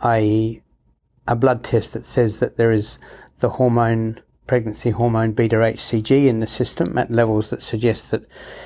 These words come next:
implantation has occurred. However, that's artificially high because many pregnancies with a positive beta H C G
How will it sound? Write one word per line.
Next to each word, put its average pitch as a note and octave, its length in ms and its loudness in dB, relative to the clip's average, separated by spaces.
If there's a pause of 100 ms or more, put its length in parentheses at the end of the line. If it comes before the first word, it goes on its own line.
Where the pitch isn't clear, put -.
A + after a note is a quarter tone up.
(140)
implantation A2+ 880 0
has G#2 220 -6
occurred. B2 720 0 (920)
However, B2+ 800 2 (280)
that's C3 580 -2
artificially A#2 840 -2
high B2 460 0
because A2+ 800 -2 (460)
many C3 320 2
pregnancies A#2 640 0
with A2 120 -2
a A2 60 0
positive A2 600 -2
beta G#2+ 260 0
H G#2+ 180 -2
C - 200 -6
G A2 400 2